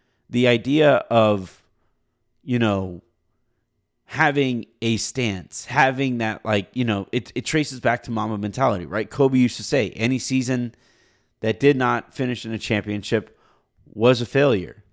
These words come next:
I think the first person I ever heard say that was Derek Jeter, and then Kobe ran with it and, and, and,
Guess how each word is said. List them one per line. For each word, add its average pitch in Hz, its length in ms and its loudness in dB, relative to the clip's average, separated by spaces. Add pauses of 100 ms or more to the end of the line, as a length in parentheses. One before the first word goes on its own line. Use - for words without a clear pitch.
(160)
I - 60 -12
think 185 180 -6
the 147 60 -4
first 185 320 2
person 160 260 -4
I 135 60 -2
ever 110 180 -2
heard 143 320 -4
say 113 260 -2
that 104 200 -2
was 98 140 -6
Derek 101 300 -2
Jeter, 104 420 0 (560)
and 110 220 -2
then 95 240 -2
Kobe 139 380 2
ran 117 300 -2
with 104 180 -6
it 101 300 -2
and, 101 260 -6
and, 101 340 -6
and, 95 260 -8